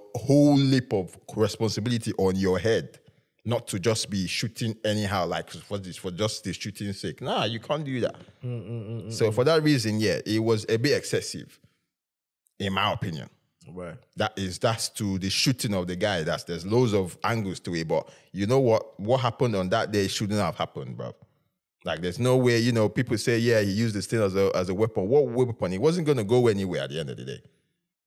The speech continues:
Speaker 1: Like, there were, there were instances where people were going to the side mirror to break down the, the thing. So it was safe enough for, for some of his colleagues, that I'm talking about the police people now, to go close to the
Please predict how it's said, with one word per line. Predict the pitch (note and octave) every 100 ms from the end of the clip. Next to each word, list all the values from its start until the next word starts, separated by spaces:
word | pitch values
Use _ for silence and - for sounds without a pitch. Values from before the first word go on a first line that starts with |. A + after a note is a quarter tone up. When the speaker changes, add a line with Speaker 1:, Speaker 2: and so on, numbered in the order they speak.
| _ _ _ _ -
Speaker 1:
Like, | F2+ -
there | G#2
were, | G#2 A2 G#2+
there | G2+ A2+
were | A2 A2
instances | C3+ C#3 C3+ A#2+
where | A2 A#2+
people | A#2 B2+ B2 G#2
were | G2 G2+
going | G2 B2 A#2+
to | G2
the |
side | F#2+ - A#2
mirror | A2+ G#2+ G2
to | - F2
break | F2 A#2+
down | - G#2+
the, | F2+ E2+ -
the | F#2
thing. | F#2+ E3 F2 - _ _ _
So | - A#2
it | F#2+
was | G#2+ A2
safe | - E3 D3
enough | C#3 C3+
for, | - A#2+ G#2+
for | - A2+ G#2
some | - A#2
of | A2
his | G#2 G2+
colleagues, | - G#2 C3+ A2 B2+ - -
that |
I'm | F2
talking | F#2 G2+
about | G#2
the | F#2+
police | - F#2+ A2
people | - G2 -
now, | E2+ D2
to | -
go | F#2 B2 A#2+ - - _
close | - C3+ B2+
to | A2+
the | G2